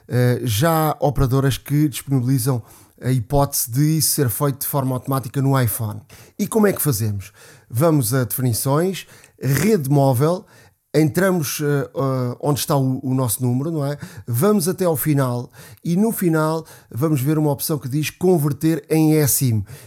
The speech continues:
e, portanto, eh, dessa forma podemos converter o nosso cartão físico no eSIM e ficar com o slot, eh, livre. Por exemplo, se for para o estrangeiro, fica com o eSIM ali e quando lá chegar, por exemplo, pode comprar um cartão físico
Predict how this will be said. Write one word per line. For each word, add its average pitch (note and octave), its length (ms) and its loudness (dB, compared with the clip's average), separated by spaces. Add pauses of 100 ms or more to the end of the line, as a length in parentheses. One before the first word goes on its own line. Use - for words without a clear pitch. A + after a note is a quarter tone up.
e, - 60 -6
portanto, E3 420 -2 (240)
eh, C3 220 -2
dessa D3+ 340 2
forma C#3+ 380 0 (220)
podemos D3 400 2
converter C3+ 560 -2 (260)
o C#3+ 160 0
nosso D3+ 320 2
cartão C#3+ 320 0
físico D#3 420 -2
no E3+ 140 0
eSIM F#3+ 400 0 (260)
e E3 60 -4
ficar D3 360 -2
com C#3+ 140 -4
o C#3 40 2
slot, C3 440 -4
eh, A2+ 560 -6
livre. B2+ 300 0
Por B2+ 120 -10
exemplo, A#2 220 -2
se - 100 -6
for C#3+ 160 0
para C#3 100 -6
o C3+ 40 -2
estrangeiro, C#3+ 520 0 (340)
fica D#3 340 -2
com D#3 200 0
o D#3 60 4
eSIM F3 300 2
ali F3+ 300 0 (260)
e C#3+ 180 -4
quando C#3+ 440 2
lá B2 180 -2
chegar, B2+ 300 -4
por B2+ 120 -12
exemplo, B2+ 260 -2
pode C3+ 160 -6
comprar C#3 400 -2
um D3 320 -4
cartão C#3 320 -6
físico D3+ 400 -4